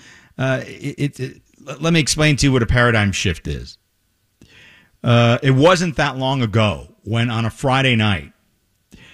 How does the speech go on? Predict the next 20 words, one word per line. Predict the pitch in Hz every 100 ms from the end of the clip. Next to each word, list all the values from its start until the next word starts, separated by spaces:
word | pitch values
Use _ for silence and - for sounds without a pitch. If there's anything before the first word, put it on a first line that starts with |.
| - _
uh, | - 98
like | 117 135 -
tonight, | 131 127 71 - _ _ -
uh, | 107 101 98 98 98 98 98 104
you | 110
know, | 101
my | 92
wife | 110 117
and | 120
I | 113
would, | 110 113 101
uh, | 104
drive | 101 - 104 117 131 139
into | 135
town, | 123 127 107 107 117 - - -
go | 123
to | 127
the | 113
Blockbuster | 110 117 131 143 127 147
Video, | 120 113 90 71